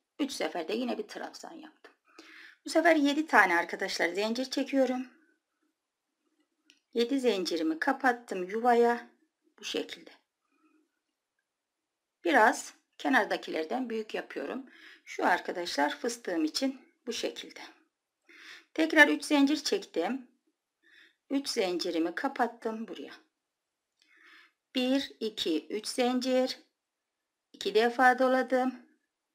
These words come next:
İki, iki, iki olarak aldım. Bu şekilde. Tekrar buraya aynı ilkinde yaptığım gibi altı tane zincir çekiyorum.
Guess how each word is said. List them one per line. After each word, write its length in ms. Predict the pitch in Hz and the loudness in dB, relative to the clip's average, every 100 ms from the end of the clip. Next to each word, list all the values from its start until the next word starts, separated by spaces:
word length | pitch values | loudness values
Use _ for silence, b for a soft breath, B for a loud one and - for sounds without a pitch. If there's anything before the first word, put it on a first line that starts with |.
| _ _ _ - | _ _ _ -18
İki, 580 | 202 - 190 233 - b b b _ | -12 -4 0 0 -2 b b b _
iki, 580 | 220 - 240 226 220 - - | -8 -2 2 4 2 -6 -20
iki 220 | 240 - | -10 0
olarak 540 | 220 185 185 180 - - | 0 2 2 0 -2 -6
aldım. 300 | - - - _ _ _ _ _ - | -6 -8 -20 _ _ _ _ _ -16
Bu 40 | |
şekilde. 440 | - - - _ _ _ B B B B B B B _ | -16 -16 -20 _ _ _ B B B B B B B _
Tekrar 760 | - 302 302 233 190 220 285 247 | 0 0 6 10 10 10 4 -2
buraya 500 | 269 226 180 254 - - _ _ _ _ _ _ _ _ B B B B - | 2 6 8 6 2 -16 _ _ _ _ _ _ _ _ B B B B 4
aynı 260 | 294 269 | 6 6
ilkinde 360 | 254 247 240 214 | 0 -2 -2 2
yaptığım 440 | 214 220 - 262 | 4 2 0 0
gibi 200 | 254 285 | 0 -2
altı 380 | - 220 226 302 | 2 2 2 -2
tane 280 | 247 220 233 | 0 0 -2
zincir 400 | 190 160 156 - | -2 -4 -6 -10
çekiyorum. 580 | - - 208 240 262 | -12 -6 -2 0 0